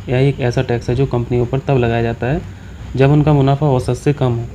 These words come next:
कम वाली बात नहीं है, यहाँ पे तो profit जब बहुत ज़्यादा हो जाता है तब लगाया जाता है। तो पहला statement गलत लिखा है। दूसरा है, वैश्विक मंदी की आशंकाओं का मुकाबला करने के लिए सरकार द्वारा पेट्रोल के निर्यात पर windfall tax हटा दिया गया, ये सही है, ठीक है, इसी वजह से ये न्यूज़ में था।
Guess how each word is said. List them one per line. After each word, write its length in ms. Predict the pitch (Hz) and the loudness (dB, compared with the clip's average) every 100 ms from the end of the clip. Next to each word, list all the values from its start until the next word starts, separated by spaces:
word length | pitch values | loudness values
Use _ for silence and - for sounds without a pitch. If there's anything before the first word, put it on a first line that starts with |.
| - - - - - - | -12 -12 -12 -12 -6 2
कम 180 | 139 | 4
वाली 180 | 147 151 | 6 4
बात 180 | 147 143 | 4 2
नहीं 140 | 156 135 | 2 2
है, 100 | 113 | 0
यहाँ 140 | 113 | -4
पे 100 | 127 | -4
तो 80 | - | -4
profit 320 | 107 120 143 | -2 -2 0
जब 180 | 135 127 | 0 0
बहुत 240 | 120 131 123 | 2 0 2
ज़्यादा 220 | 120 139 | 0 2
हो 100 | 120 | 2
जाता 240 | 117 101 | 0 -2
है 80 | 147 | -4
तब 140 | 156 156 | 2 2
लगाया 260 | 117 110 | 2 0
जाता 240 | 110 113 - | -2 -4 -6
है। 180 | - - | -10 -10
तो 60 | |
पहला 240 | - 120 127 | -4 -2 0
statement 340 | 139 135 143 | -2 0 2
गलत 220 | 131 123 | 2 0
लिखा 180 | 113 110 | -2 -4
है। 100 | 113 - - - - - - - - | -4 -6 -10 -14 -16 -14 -14 -10 2
दूसरा 280 | 131 139 160 | 4 6 4
है, 80 | 160 | 4
वैश्विक 360 | 135 131 151 | 2 2 2
मंदी 280 | 147 135 135 | 4 4 4
की 120 | 151 | 4
आशंकाओं 480 | 131 123 123 120 143 | 4 2 -2 0 0
का 100 | 131 | 2
मुकाबला 440 | 120 113 123 135 120 | -2 0 0 2 2
करने 240 | 117 117 | 0 0
के 100 | 117 | -2
लिए 260 | 117 123 160 - - - - - | 0 0 -2 -6 -8 -8 -8 -4
सरकार 380 | - 123 156 151 | 0 4 6 6
द्वारा 220 | 151 156 | 6 2
पेट्रोल 360 | 151 131 143 151 | 0 2 4 4
के 100 | 143 | 2
निर्यात 400 | 123 120 120 - | 2 2 0 -2
पर 180 | 113 120 | -8 -4
windfall 440 | 120 127 123 123 | 0 0 2 0
tax 280 | 117 123 - | 0 -2 -4
हटा 160 | 123 117 | -2 -2
दिया 200 | 113 113 | -2 -2
गया, 160 | 113 117 - - - 135 | -4 -8 -14 -14 -4 -2
ये 60 | |
सही 200 | 131 113 | 0 0
है, 100 | 120 - - - | -2 -6 -6 0
ठीक 140 | 175 | 4
है, 80 | 151 | 4
इसी 160 | 120 131 | 2 2
वजह 180 | 123 131 | 2 2
से 140 | 131 | 0
ये 60 | 127 | 2
न्यूज़ 180 | 147 | 2
में 100 | 147 131 | 2 0
था। 160 | 113 | -4